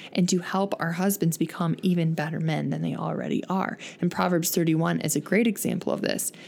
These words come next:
that her husband is in the gates and she is bringing honor to him in the gates. She may be even part of the reason that he is in the gates in the first place. So when we're looking at these again,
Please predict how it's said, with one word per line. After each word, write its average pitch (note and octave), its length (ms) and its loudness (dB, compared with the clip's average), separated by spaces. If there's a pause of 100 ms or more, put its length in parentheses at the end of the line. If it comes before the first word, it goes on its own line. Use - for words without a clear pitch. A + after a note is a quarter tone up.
(120)
that - 320 2
her G#3+ 220 0
husband G#3 440 2
is F3+ 120 4
in F3+ 100 4
the E3+ 80 4
gates G3+ 420 4
and E3 140 2
she A3 300 4
is D#3 180 0
bringing D#3+ 380 0 (100)
honor F3 380 2
to - 160 -4
him - 400 -6 (340)
in F#3+ 160 6
the F3 80 4
gates. D3+ 380 -2 (180)
She C#4 180 6
may G3 200 8
be F#3 100 4 (140)
even F3+ 180 2
part G3 320 0
of G#3 80 2
the G3+ 100 2
reason G3+ 420 4
that F3 160 2
he G3 220 2
is A3+ 480 2
in F3 200 4
the E3+ 80 2
gates E3+ 280 2
in G#3+ 80 2
the A3 60 2
first - 300 2
place. - 420 -4 (840)
So C#4 160 6
when C#4 220 6
we're F4 120 4
looking G#3+ 380 4
at E3 120 0
these - 200 0
again, D#3+ 440 -2